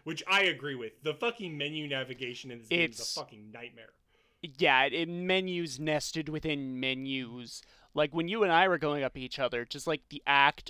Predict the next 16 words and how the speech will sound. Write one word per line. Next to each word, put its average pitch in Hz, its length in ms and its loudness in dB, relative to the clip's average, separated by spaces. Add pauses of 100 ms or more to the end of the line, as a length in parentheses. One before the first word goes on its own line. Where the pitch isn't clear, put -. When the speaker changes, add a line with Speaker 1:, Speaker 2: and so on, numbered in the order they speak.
Speaker 2:
of 143 380 0 (420)
getting 170 320 2
an 156 180 2
invite 147 800 4
for 135 600 2 (100)
a 147 60 0
custom 151 600 0
room 175 560 -4 (240)
<laughs> - 300 -20
was 165 180 4
nightmarish. 147 1000 0 (480)
Speaker 1:
So, - 300 -2 (120)
so, - 160 -8
like, 226 320 0
the, 214 300 4
he-, 220 180 -14